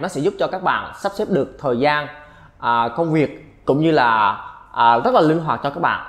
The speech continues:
để các bạn, à, nâng cao thêm những cái kỹ năng đặc biệt được giảng dạy tại Brandy. Nhưng, à, những các bạn ở xa không có điều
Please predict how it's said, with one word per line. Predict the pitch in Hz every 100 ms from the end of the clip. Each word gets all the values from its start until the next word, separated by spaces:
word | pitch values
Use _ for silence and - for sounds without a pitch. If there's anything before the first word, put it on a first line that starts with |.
| -
để | 120
các | 117 170
bạn, | 127 101 - - -
à, | 127 117 113 110 107 107 107
nâng | 151
cao | 156 165 165
thêm | 180 175 165
những | 117 120
cái | 143 156 202 202
kỹ | 135
năng | 156 -
đặc | -
biệt | 196 143 - - _ _ _
được | 202 127
giảng | 117 156
dạy | 127 95
tại | 113 -
Brandy. | 131 135 139 135 - - - -
Nhưng, | 156 170 165 151 - -
à, | 113 110 107 113
những | 113
các | 160
bạn | -
ở | -
xa | 147 160 139 131
không | 139 135
có | 160
điều | 123